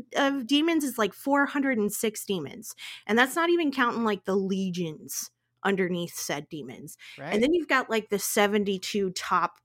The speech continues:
Speaker 1: big boys, you know, the big bosses. And the crazy,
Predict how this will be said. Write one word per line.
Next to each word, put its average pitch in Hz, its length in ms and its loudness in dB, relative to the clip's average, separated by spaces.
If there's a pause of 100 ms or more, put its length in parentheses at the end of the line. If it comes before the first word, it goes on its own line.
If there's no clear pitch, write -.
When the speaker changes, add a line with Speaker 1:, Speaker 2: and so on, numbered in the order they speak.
Speaker 1:
big 175 260 0
boys, 165 640 -2 (220)
you 190 120 -2
know, 170 240 0
the 165 120 -4
big 165 240 -2
bosses. - 580 -2 (800)
And 202 520 2 (1200)
the 269 100 6
crazy, 320 680 2